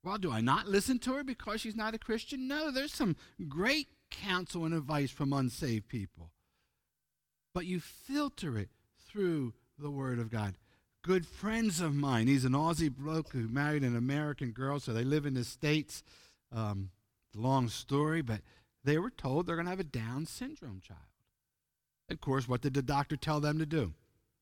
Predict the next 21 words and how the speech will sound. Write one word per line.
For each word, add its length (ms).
Abort 360
the 100
baby. 380
But 140
they 100
didn't. 400
And 120
you 80
know 120
what 100
the 80
Lord 320
has 180
done 340
through 400
their 280
ministry, 680
through, 200
w-, 180
with 240
them, 400